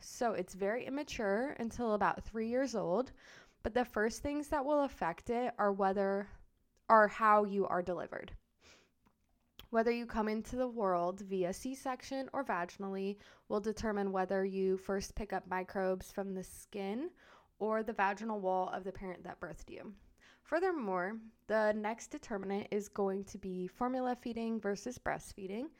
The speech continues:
because again, different dominant bacteria are found, um, depending on what babies are eating. By the time people, um, reach three years old, their gut is about sixty to seventy percent of what an adult will be.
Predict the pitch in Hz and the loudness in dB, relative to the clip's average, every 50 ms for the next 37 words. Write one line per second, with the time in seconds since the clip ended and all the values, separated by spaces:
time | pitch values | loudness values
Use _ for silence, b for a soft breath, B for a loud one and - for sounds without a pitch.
0 | B B B B B B 233 233 214 233 214 208 220 208 196 202 185 175 180 196 | B B B B B B -6 -2 2 2 2 2 0 -2 -2 -2 -2 -2 -2 -2
1 | 233 247 - - _ _ - 220 202 202 - 233 240 233 - 185 185 185 196 208 | -4 -4 -6 -12 _ _ -2 -2 -2 -2 -2 -4 -4 -2 -2 -2 0 0 -2 -2
2 | 226 - 214 240 - - - 185 170 180 180 175 - - 185 196 196 - - 185 | -2 -2 -4 -4 -4 -6 -8 -6 -4 -2 -2 -2 -2 0 -2 -4 -4 -6 -6 -4
3 | 175 175 175 175 180 214 233 254 247 - B B B B B - 196 190 185 180 | -2 0 0 0 0 -2 -2 -4 -6 -10 B B B B B -8 -4 -4 -4 -4
4 | 180 185 196 202 208 202 - - 214 202 208 - 214 190 196 202 208 202 - 196 | -6 -8 -8 -10 -10 -12 -8 -6 -6 -6 -4 -4 -4 -4 -2 -2 -4 -4 -4 -4
5 | 190 185 185 185 175 175 175 - 170 - 175 185 185 190 196 196 - 180 180 - | -4 -4 -2 -2 -2 -2 -2 -2 -4 -6 -8 -8 -8 -10 -10 -10 -8 -8 -8 -8
6 | - 208 226 220 - - - 214 - B B B B B B B B B B B | -10 -12 -16 -14 -14 -14 -14 -16 -18 B B B B B B B B B B B
7 | B B - 262 262 269 262 - 247 220 214 220 233 262 277 302 285 - _ - | B B 0 2 2 2 -2 -2 0 2 2 2 2 0 -4 -6 -10 -12 _ -12
8 | - - 247 - 247 247 247 240 240 240 240 - 220 220 220 214 196 202 208 202 | -8 -8 -4 -2 0 0 2 0 0 -2 -4 -6 -6 -4 -4 -4 -4 -4 -4 -6
9 | 202 - - - 202 202 208 208 208 208 202 196 202 - 170 175 185 214 247 262 | -6 -10 -12 -10 -6 -4 -4 -2 0 0 -2 -2 -2 -4 -2 -2 -2 -2 -4 -6
10 | - - - 220 202 196 196 208 202 196 - - 196 196 190 185 185 185 180 - | -8 -8 -4 -4 -4 -2 0 2 2 2 2 0 -4 -6 -4 -2 -2 -2 -2 -2
11 | - - - - 240 240 233 - - - - 277 277 269 277 247 233 - - 196 | -6 -12 -12 -8 -8 -8 -8 -8 -12 -8 -6 -6 -6 -6 -8 -10 -12 -6 -4 -4
12 | 190 190 208 208 208 220 214 214 - 220 185 - - - 185 185 202 247 240 - | -4 -2 -4 -6 -6 -6 -8 -8 -8 -10 -10 -12 -12 -10 -8 -6 -6 -6 -8 -8
13 | - - 208 185 190 196 190 151 175 202 196 190 180 175 175 - 175 170 190 - | -4 -4 -4 -2 -2 -4 -6 -4 -6 -4 -4 -4 -4 -6 -6 -6 -4 -4 -4 -4
14 | - - - 254 269 277 285 285 311 311 320 339 | -6 -10 -10 -6 -4 -2 -2 -2 -2 -2 -2 -2